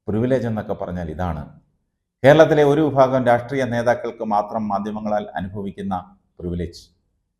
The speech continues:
രാജ്യത്തെ ഏഴ് പാലങ്ങൾ തകർന്നു, രണ്ട് എയർപോർട്ടുകൾ ഭാഗികമായി തകർന്നു. അതൊന്നും ഈ മാധ്യമങ്ങൾ കണ്ടില്ല, ഒരു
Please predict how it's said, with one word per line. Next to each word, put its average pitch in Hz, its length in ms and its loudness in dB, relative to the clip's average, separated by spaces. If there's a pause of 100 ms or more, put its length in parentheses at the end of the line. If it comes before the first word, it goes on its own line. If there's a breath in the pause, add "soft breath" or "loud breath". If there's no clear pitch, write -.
(160)
രാജ്യത്തെ 123 360 4
ഏഴ് 135 160 4
പാലങ്ങൾ 127 400 0
തകർന്നു, 85 320 -8 (460)
രണ്ട് 110 200 -4
എയർപോർട്ടുകൾ 117 600 -4
ഭാഗികമായി 104 500 -6
തകർന്നു. 78 340 -12 (480)
അതൊന്നും 170 400 8 (140)
ഈ - 20 0 (120)
മാധ്യമങ്ങൾ 127 440 0 (640)
കണ്ടില്ല, 90 340 -2 (640)
ഒരു 143 80 -2